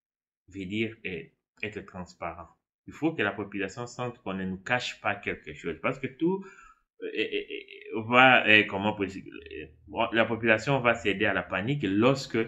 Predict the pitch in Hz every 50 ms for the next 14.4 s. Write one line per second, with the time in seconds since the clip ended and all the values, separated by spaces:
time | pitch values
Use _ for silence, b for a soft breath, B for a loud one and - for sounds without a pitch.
0 | - - - _ _ _ _ _ _ _ 98 - 107 95 - 104 104 98 - 131
1 | 131 127 123 113 - 107 95 101 117 117 104 117 - - 127 135 139 - - 95
2 | 92 92 - - 135 139 139 - 107 - 113 104 - - 104 110 107 120 127 -
3 | 107 107 95 - 110 101 92 - 92 82 - - 95 90 85 82 - - B B
4 | B B B B B B - 87 92 92 92 - - 98 104 - - - - -
5 | 87 80 - - 104 117 123 135 139 135 131 127 110 104 107 - 120 127 127 -
6 | 120 107 98 95 92 87 90 90 85 98 101 110 104 95 90 98 92 - 85 -
7 | - - 87 87 85 - - - 87 85 90 92 87 80 87 87 87 90 80 80
8 | 85 80 - - 80 80 76 78 82 82 85 87 87 87 85 _ _ _ _ 90
9 | 90 90 85 90 101 101 117 107 98 87 85 85 104 110 107 98 87 - - -
10 | 85 85 85 82 80 - - - 98 - b b b b b b b _ _ 90
11 | 95 98 98 98 95 101 98 98 98 101 95 92 92 92 - - 110 107 107 107
12 | - _ _ _ _ _ 104 98 92 95 92 92 85 80 78 82 80 - - -
13 | 107 98 90 85 90 101 98 - 82 85 82 80 85 98 92 90 95 92 - -
14 | - 95 87 80 78 - - 82